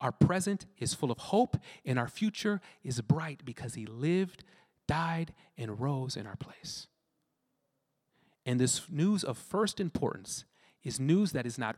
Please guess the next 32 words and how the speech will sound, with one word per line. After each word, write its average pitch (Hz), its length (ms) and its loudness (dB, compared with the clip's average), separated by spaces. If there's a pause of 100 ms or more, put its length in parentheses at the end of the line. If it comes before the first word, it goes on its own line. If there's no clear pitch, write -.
earned. 226 520 2
It 135 100 -4
is 113 140 -4
news 170 320 2
that 135 120 -2
is 123 140 -6
not 127 160 -4
achieved. 226 640 -6 (320)
It 143 80 0
is 123 220 2
news 185 340 2
that - 240 -4
Paul 202 360 0
says 185 400 -2
here 123 520 -2
as - 80 -8
a 117 80 -6
firsthand 190 880 -2 (260)
recipient. 104 680 -2
It 156 100 -4
is 117 160 -6
news 123 580 4 (300)
that 135 140 -6
is 127 180 -4
received. - 800 -8 (1900)
We 110 60 -10
grab 120 340 -2
hold 147 260 -4
of 123 60 -10
it 127 120 -6
by 117 140 -4
faith, - 460 -18